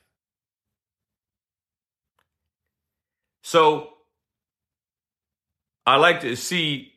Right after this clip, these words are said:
some of your responses, but I will go on. And hopefully,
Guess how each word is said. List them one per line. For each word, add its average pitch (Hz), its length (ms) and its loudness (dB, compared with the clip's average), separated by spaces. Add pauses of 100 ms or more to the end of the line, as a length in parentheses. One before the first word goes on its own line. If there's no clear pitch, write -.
(120)
some 127 320 -4
of 113 320 -4
your 95 160 -4
responses, - 880 -4 (420)
but 110 160 0
I 131 120 4
will 120 400 -2
go 123 300 2
on. 85 280 -2 (1160)
And 113 120 0
hopefully, 110 760 -4